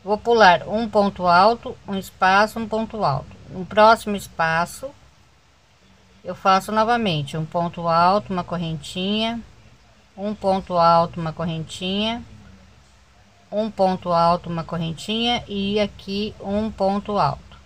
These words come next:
Então, aqui no meio do leque, eu repito novamente,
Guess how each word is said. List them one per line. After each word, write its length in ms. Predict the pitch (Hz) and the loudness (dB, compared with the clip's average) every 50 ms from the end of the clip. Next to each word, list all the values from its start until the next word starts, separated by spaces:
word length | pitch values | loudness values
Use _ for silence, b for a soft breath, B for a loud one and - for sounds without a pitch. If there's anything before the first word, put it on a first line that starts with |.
| - - _ _ - _ _ _ _ _ _ b b b b b b b b | -20 -20 _ _ -20 _ _ _ _ _ _ b b b b b b b b
Então, 160 | - 202 214 | 2 4 6
aqui 240 | 220 233 226 - 226 | 6 6 4 2 -2
no 140 | 196 190 190 | 0 0 0
meio 320 | 190 202 208 220 240 240 | 2 4 4 6 4 4
do 100 | 208 220 | 2 2
leque, 580 | 202 190 175 170 175 185 208 208 - 262 254 - - | 2 4 4 4 4 4 2 0 -4 -12 -16 -10 -8
eu 200 | 214 214 196 196 - - | -6 -6 -6 -8 -10 -8
repito 540 | 202 196 196 - - 185 180 180 - 196 | -8 -8 -8 -8 -8 -8 -8 -8 -8 -6
novamente, 840 | 196 202 202 196 214 233 240 240 196 160 135 139 139 - - - - | -4 -4 -4 -2 -2 -2 -2 -2 -2 -2 -2 -4 -6 -8 -12 -16 -18